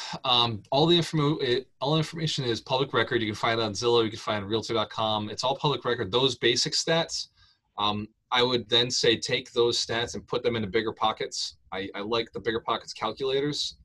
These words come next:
and they do a great job. Even in our company, I used to have my own calculator I built out out of, uh, Excel, but the BiggerPockets one's just cleaner. It's easier to have our wholesalers go through them. Agents can go through them. Um, so that's the easiest way to take the information you get on that's publicly available,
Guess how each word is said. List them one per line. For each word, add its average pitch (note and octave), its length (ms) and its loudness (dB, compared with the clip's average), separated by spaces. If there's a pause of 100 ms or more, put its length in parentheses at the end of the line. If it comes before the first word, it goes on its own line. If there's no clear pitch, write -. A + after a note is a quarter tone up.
and G2 280 -4
they G2 80 -4
do G#2+ 100 -2
a G2 40 0
great A2 220 -2
job. A2 180 -2
Even B2+ 200 0
in B2+ 80 -4
our B2 120 0
company, B2 320 -4
I G2+ 40 -4
used A2 180 -2
to - 60 -6
have A2+ 260 -4
my A2+ 80 -2
own A2+ 140 -4
calculator A2 420 -4
I F2+ 120 -2
built A2 300 -6
out G#2+ 180 -4
out F#2+ 100 -6
of, F2+ 80 -10 (240)
uh, F#2 240 -10
Excel, A#2+ 500 -2 (460)
but G#2+ 160 -4
the F#2+ 60 -8
BiggerPockets B2+ 600 0
one's G#2+ 160 -4
just G2 160 -8
cleaner. D3+ 640 0
It's - 160 -12
easier B2+ 300 -2
to A2+ 60 0
have A2 120 0
our F2+ 100 -2
wholesalers A2 500 -2
go F#2+ 140 -10
through C3+ 260 -6
them. B2 260 -6 (340)
Agents B2+ 340 -2
can B2 120 -10
go A#2+ 160 0
through A#2 280 -2
them. G#2+ 180 -2 (680)
Um, F2+ 220 -4
so - 140 -6
that's C#3 160 -2
the - 120 -8
easiest A2 260 -4
way G2+ 120 2
to F#2+ 160 0 (840)
take D3+ 180 0
the E3+ 80 0
information C#3+ 460 -4
you C3+ 80 -2
get B2 100 -6
on A#2 200 -2 (140)
that's G#2+ 180 -8 (100)
publicly D3+ 360 0
available, G#2 480 -2